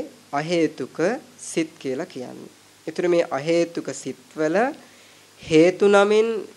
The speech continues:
භාවිත කරන ධර්මයන් එකක්වත් යෙදිලා නැහැ. අන්න ඒ අර්ථයෙන් තමයි මේවට අහේතුක සිත් කියලා කියන්නේ. ලෝභ මූලික, ද්වේෂ මූලික, මෝහ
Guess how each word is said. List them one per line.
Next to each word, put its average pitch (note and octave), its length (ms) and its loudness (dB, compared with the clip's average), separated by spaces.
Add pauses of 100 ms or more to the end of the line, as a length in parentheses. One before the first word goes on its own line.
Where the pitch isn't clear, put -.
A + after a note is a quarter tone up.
(220)
භාවිත F3 540 4
කරන D3 400 -2
ධර්මයන් C3+ 640 -2 (300)
එකක්වත් F#3 640 -4 (100)
යෙදිලා D#3+ 380 -2
නැහැ. C3+ 200 -6 (1300)
අන්න F3 180 4 (140)
ඒ E3+ 200 2
අර්ථයෙන් D#3 500 2
තමයි C3+ 340 -6
මේවට C3 460 -8 (280)
අහේතුක C#3+ 640 -2 (560)
සිත් D#3+ 360 -4
කියලා C#3+ 340 -8
කියන්නේ. - 380 -16 (1600)
ලෝභ D#3+ 360 8
මූලික, G3 500 6 (140)
ද්වේෂ D#3 380 2
මූලික, F3+ 500 0 (260)
මෝහ D#3+ 320 0